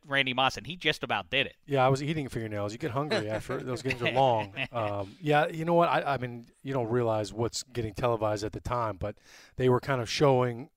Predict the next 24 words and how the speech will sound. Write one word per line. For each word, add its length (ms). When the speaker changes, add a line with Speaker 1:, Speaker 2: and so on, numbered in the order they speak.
Speaker 2:
the, 180
you 80
know, 80
the 160
offense 560
and, 220
and 240
Speaker 1:
Right. 140
Speaker 2:
the 60
O-line. 380
We 120
were 160
all, 260
we're 80
a 60
little 100
superstitious 640
at 140
that 180
point. 380
So 160
it 60
was, 200
"Hey, 220